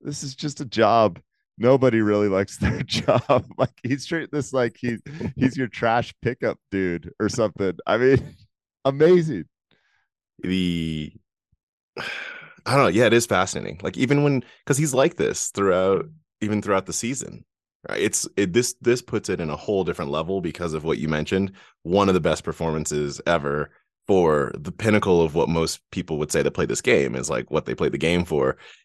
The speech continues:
Speaker 2: And this is what he's coming out with. It's, it's probably also why he's described as a big bag of milk.
Speaker 1: Yep.
Speaker 2: Like,
Speaker 1: Yep.
Speaker 2: it's not, he, he's not this,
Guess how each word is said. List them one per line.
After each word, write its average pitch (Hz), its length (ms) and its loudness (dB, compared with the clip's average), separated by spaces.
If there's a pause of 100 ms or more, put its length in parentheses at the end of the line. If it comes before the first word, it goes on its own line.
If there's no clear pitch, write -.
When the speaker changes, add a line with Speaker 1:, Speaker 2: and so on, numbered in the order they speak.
Speaker 2:
And 90 140 2
this 90 100 0
is 95 60 -2
what 92 100 4
he's 92 80 0
coming 107 200 0
out 107 120 0
with. 143 240 -2 (880)
It's, - 260 -4
it's 117 100 -12
probably 165 240 -2
also 131 320 2
why 110 140 2
he's 107 100 0
described 110 360 0
as 85 80 -4
a 85 40 -6
big 104 220 -4
bag 104 220 2
of 78 40 -6
milk. 120 380 -4 (920)
Speaker 1:
Yep. 98 180 -10 (100)
Speaker 2:
Like, 113 240 -6 (140)
Speaker 1:
Yep. 107 100 2
Speaker 2:
it's 120 140 0
not, 147 280 0
he, 127 320 -12 (120)
he's 135 300 -12
not 139 360 2
this, - 560 -2